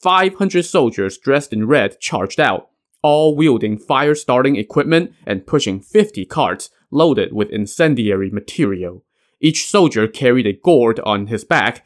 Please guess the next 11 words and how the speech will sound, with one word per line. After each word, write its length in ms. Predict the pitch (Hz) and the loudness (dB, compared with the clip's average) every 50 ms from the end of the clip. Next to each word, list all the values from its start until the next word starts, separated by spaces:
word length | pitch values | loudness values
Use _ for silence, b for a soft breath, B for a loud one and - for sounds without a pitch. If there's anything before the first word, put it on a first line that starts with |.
| _ _ - | _ _ -4
that 160 | - 110 110 | -2 0 0
was 160 | 107 104 - | -2 -4 -8
filled 400 | - _ - 190 180 120 110 107 | -8 _ 2 4 4 4 2 0
with 160 | 104 107 104 | -2 -4 -6
sulfur 500 | - - - 123 131 151 147 190 185 185 | -6 -2 0 2 2 2 2 2 2 2
and 240 | - - 107 110 - | 2 0 -4 -4 -2
gunpowder. 680 | - 165 165 151 127 - 110 95 90 85 98 87 87 - _ _ _ _ _ _ | -2 -2 -2 -2 -4 -6 -8 -8 -8 -8 -8 -10 -10 -14 _ _ _ _ _ _
Before 320 | - 120 - - 214 233 214 | -6 -4 0 2 2 2 4
you 100 | 151 123 | 4 4
knew 220 | 151 165 143 113 | 4 4 4 4
it, 200 | 104 - - _ | 2 0 -4 _